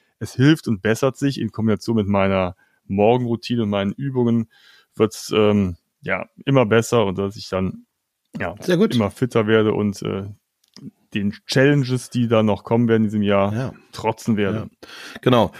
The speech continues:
Speaker 2: Äh, ge-, der Andi sagte schon, wir hätten eigentlich, äh, heute sogar einen Gast gehabt. Ähm, ist sogar, ist eine Frau. Ähm, die <laughs> hat aus,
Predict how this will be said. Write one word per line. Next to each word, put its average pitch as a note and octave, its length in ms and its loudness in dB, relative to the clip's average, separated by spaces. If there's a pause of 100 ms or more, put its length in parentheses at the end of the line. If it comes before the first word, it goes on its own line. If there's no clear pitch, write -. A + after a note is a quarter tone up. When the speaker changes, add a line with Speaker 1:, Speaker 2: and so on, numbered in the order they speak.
(160)
Speaker 2:
Äh, A2 280 6
ge-, A#2 200 0
der G#2 380 -2
Andi C3+ 120 4
sagte C#3+ 220 0
schon, A#2+ 160 2
wir A2+ 80 4
hätten C3+ 160 0
eigentlich, - 160 -2
äh, G#2 380 0
heute D3 280 0
sogar F#2+ 220 0
einen D#2+ 80 0
Gast D#2 220 -4
gehabt. - 520 -6
Ähm, G2 600 0
ist - 100 -2
sogar, - 240 -2
ist G2 140 -2
eine G2 100 0
Frau. F#2 500 -2 (360)
Ähm, F2 500 -4 (100)
die F2+ 440 0
<laughs> - 40 -4
hat - 240 -2
aus, - 220 0